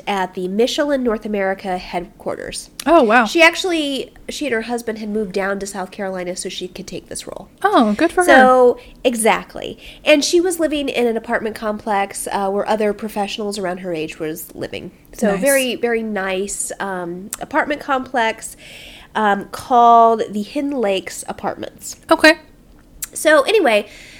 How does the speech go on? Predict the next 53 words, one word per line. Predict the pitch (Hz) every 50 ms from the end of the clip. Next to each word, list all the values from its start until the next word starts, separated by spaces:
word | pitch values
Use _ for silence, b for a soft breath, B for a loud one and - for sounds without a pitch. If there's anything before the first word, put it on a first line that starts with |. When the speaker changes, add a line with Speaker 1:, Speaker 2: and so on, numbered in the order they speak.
| B B -
Speaker 1:
coworkers | - 415 480 494 554 539 554 539 494
didn't | 523 427 359 349
hear | 349 320 320 285
from | 302 302 285 269
her, | 262 269 247 233 226 226 226 - -
thought | 247 - - 269 254 262
it | 254
was | 262 277 -
very | 262 240 247
strange. | 247 - - 151 92 76 107 - - - - -
Speaker 2:
Mm-hmm. | - 233 220 214 202 190 208
Speaker 1:
So | - 220 - - 381 349 320 311 302 294 285 294 294 247
one | - 269 302 339
of | 427 415
her | 466 508
colleagues | 494 - 320 277 254 247 247 233 233 226 226 214 233 240 - -
called | - - - 247 233 226 226 226 226 220 214 214
the | - 214 214 208 208 208
manager | 214 214 220 220 220 226 226 220 233 202 202 202 -
at | - 196 196 190 190 190
the | - 202 185 185 -
apartment | - - - 196 - - - -
complex. | - - - - - - - - - - - - B B B B B B B B B B _ -
Um, | 233 226 214 208 214 -
and | - 233
she | 240 - 262
said, | 240 - 254 226 220 214 214 214 220 -
you | 262
know, | 262 254 226 233
"Hey, | 247 311 330 330 330 311
we | - - 285
haven't | 277 320 392 466 494 -
seen | - 508 494
Jenny | 415 370 339 339 339 339 339 320 -
in | - 240
two | 240 - 294
days. | 277 262 240 226 247 247
She | - 254
hasn't | 247 254 277 -
showed | - 294 285
up | 269 277
for | 269
work. | 254 247 226 220 220 220 -
We | 226
haven't | 214 196 190 196
heard | - 285 285 285
from | 311 277
her. | 269 269 269
We've | 262 240 208
tried | - - 185 170
to | -
call | - - - 247 240 247 247
her. | 247 247 247 247